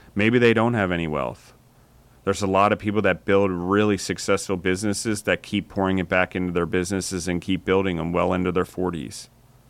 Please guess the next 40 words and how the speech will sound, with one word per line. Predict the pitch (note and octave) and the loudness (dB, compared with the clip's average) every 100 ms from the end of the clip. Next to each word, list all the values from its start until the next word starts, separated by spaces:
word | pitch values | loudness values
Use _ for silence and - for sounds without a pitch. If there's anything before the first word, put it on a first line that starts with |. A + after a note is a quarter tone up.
| _ _ _ _ _ - | _ _ _ _ _ -4
It's | F2+ - | -4 -2
just | F#2+ - | -4 -2
what | F#2 | -4
people | - F#2 F2+ | -2 -2 0
do. | F#2 F#2 | 2 2
They | F2+ | 2
wanna | F2+ F2+ | 2 0
compound | F2 - F#2+ F2+ F#2+ F#2 | 0 0 0 0 0 0
it | F2 | -2
as | F2+ | -2
much | G2 F2+ F#2 | -2 -4 -6
as | - | -4
possible | F#2 F#2 - F#2 | 0 0 -2 -4
until | E2+ G2 | -2 -2
they | F2+ F2+ | -2 0
get | F#2+ | 0
old, | F2+ F#2 F2+ | 2 2 0
and | F#2 | -2
then | F#2+ F#2+ | -2 -2
they | E2+ | -2
wanna | E2+ E2+ | -4 -4
enjoy | E2+ E2+ D2+ C#2 | -6 -6 -6 -6
it. | G1+ - - - - | -8 -14 -20 -20 -4
If | A2+ - | -2 0
they | G#2+ G2+ | 2 4
ever | G2+ G2 G2+ | 2 2 2
wanna | G2+ G2 | 2 2
enjoy | F#2 G#2+ G2+ | 2 2 2
it, | F2+ | 2
then | F#2 F#2 | 0 2
they're | F#2+ | 2
like, | F#2+ A#2+ | 2 2
"Oh, | A#2+ | 2
maybe | G#2+ G2+ | 2 0
the | G2 | -2
kids | - A2 F#2+ | -2 -2 -2
will | F2+ | -4
keep | F#2 E2 | -4 -6
compounding | - E2+ E2 E2 D#2 D2+ | -4 -4 -2 -2 -2 -6
it." | B1+ | -8